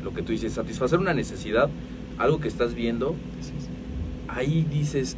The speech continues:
Speaker 1: "Bueno, en esta pieza yo puedo encajar
Speaker 2: Exacto.
Speaker 1: y yo puedo ayudar a que esto, o ya se optimice recursos,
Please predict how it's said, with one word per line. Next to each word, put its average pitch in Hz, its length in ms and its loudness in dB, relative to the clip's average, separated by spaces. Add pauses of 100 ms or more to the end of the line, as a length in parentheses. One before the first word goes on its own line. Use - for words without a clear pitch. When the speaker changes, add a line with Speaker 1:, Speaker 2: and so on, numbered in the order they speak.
(120)
Speaker 1:
"Bueno, 165 300 0
en 165 100 4
esta 165 240 2
pieza 156 360 0
yo 147 120 4
puedo 151 220 0
encajar 135 480 2 (120)
Speaker 2:
Exacto. - 280 -4 (260)
Speaker 1:
y - 80 -6
yo 139 100 2
puedo 156 260 2
ayudar 131 360 4
a 139 80 4
que 139 140 0
esto, 165 340 2 (320)
o 110 80 2
ya 120 160 6
se - 100 2
optimice 123 540 0
recursos, 123 800 0